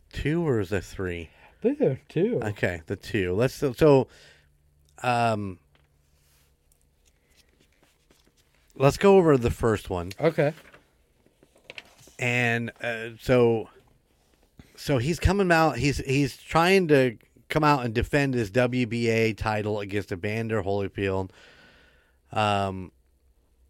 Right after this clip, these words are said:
Speaker 1: who was actually in, what, the fourth fight of his own comeback.
Speaker 2: Yeah.
Speaker 1: 'Cause Holyfield retired in ninety-four, and this was, it didn't even give me a year, ninety-six. Um,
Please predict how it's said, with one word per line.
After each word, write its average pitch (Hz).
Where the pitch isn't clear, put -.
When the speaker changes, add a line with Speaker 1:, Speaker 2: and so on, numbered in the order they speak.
Speaker 1:
who 135
was 131
actually 135
in, 113
what, 107
the 104
fourth 127
fight 120
of 107
his 101
own 123
comeback. 87
Speaker 2:
Yeah. 143
Speaker 1:
'Cause -
Holyfield 123
retired 135
in 107
ninety-four, 101
and 104
this 120
was, 104
it 107
didn't 95
even 95
give 92
me 92
a 90
year, 90
ninety-six. -
Um, 90